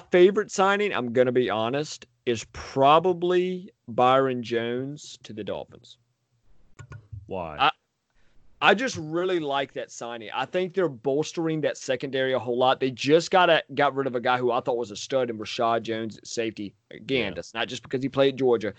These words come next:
Speaker 1: I, I also can have
Speaker 2: You
Speaker 1: opinions.
Speaker 2: sure?
Speaker 1: Ba-, I can also have opinions based on, you know, them not playing for Georgia or playing for the Bengals. Um, but Rashad Jones was a really, really, he, he had just kinda gotten a, a rocky situation with the, um, with, uh,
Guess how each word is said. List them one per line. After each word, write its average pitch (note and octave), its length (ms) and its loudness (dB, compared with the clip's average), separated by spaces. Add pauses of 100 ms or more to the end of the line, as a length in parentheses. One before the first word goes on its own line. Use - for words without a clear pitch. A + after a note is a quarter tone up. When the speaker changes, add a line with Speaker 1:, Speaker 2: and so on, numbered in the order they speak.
(260)
Speaker 1:
I, G#2 400 4
I - 40 4
also C3 460 4
can B2+ 140 -2
have A#2+ 160 4
Speaker 2:
You G#2 60 2
Speaker 1:
opinions. A#2 440 0
Speaker 2:
sure? - 80 -20 (100)
Speaker 1:
Ba-, E3+ 300 4 (160)
I D#3 120 2
can F3 100 2
also G3 300 2
have G3+ 100 4
opinions E3+ 400 -2
based D#3+ 260 2
on, D3+ 340 -2
you B2+ 140 -10
know, A2+ 140 -4
them C3 180 -2
not C3+ 160 0
playing C3+ 220 -4
for B2 80 -6
Georgia A#2+ 300 -2
or G#2+ 40 -6
playing A2+ 220 -6
for G2+ 60 -14
the A2 80 -4
Bengals. C#3 440 2 (360)
Um, G#2+ 360 0
but B2+ 320 2 (420)
Rashad F#3 340 4
Jones F3 200 4
was C#3 120 -8
a B2+ 80 -2
really, B2 360 -2
really, A#2 380 -4
he, C3+ 300 -2
he D#3 180 2
had D#3 100 6
just D#3 140 -2
kinda E3 240 2
gotten C3 260 2
a, A#2 120 -2 (220)
a B2 60 0
rocky A#2+ 400 -2
situation A2+ 840 -4
with G#2+ 200 -6
the, G2 260 -4
um, F2+ 400 -8 (720)
with, G2+ 300 -6
uh, F2 300 -2